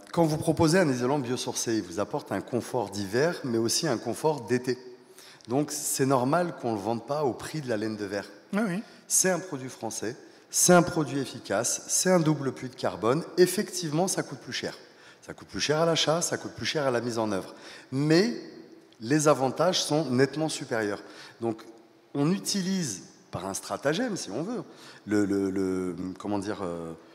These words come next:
Speaker 1: le, le fait de vendre un produit plus cher parce qu'il est made in France, mais parce qu'il apporte aussi d'autres propriétés. Alors, c'est peut-être pas forcément valable pour tout, hein,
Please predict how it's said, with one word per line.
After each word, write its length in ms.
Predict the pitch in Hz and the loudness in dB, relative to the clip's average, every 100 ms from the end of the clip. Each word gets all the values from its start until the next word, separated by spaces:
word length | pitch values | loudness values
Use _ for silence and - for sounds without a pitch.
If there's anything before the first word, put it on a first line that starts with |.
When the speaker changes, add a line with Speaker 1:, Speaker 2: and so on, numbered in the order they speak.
| - - | -14 -4
Speaker 1:
le, 140 | 104 | -2
le 120 | 101 | 0
fait 180 | 104 131 | 0 0
de 100 | 117 | 2
vendre 280 | 107 135 110 | 4 4 4
un 80 | 107 | 2
produit 360 | - 113 110 | 2 0 -2
plus 220 | 117 - 131 | -6 -4 -2
cher 300 | - 135 127 | 2 2 0
parce 180 | 110 - | -4 -4
qu'il 160 | 113 | -4
est 60 | 101 | -4
made 180 | 98 95 | -4 -6
in 100 | 107 | -6
France, 300 | - 233 - - - - | -2 -2 -2 -10 -16 -2
mais 200 | 123 156 - - - - - | 4 6 4 -4 -14 -4 -2
parce 140 | - | 0
qu'il 160 | - 131 | 2 2
apporte 300 | 170 214 175 | 2 0 0
aussi 240 | 151 226 | 0 -2
d'autres 340 | 147 180 247 | -2 0 0
propriétés. 460 | - 175 - 170 170 | 0 -6 0 0 2
Alors, 160 | 143 - | 2 2
c'est 200 | 120 - | -4 -2
peut-être 160 | 147 | -2
pas 120 | 170 | 0
forcément 420 | 160 135 - 135 143 | -4 -4 -2 0 4
valable 420 | 117 135 135 113 | 4 4 2 -4
pour 160 | 135 - | -8 -6
tout, 200 | 262 | -2
hein, 100 | 190 | -2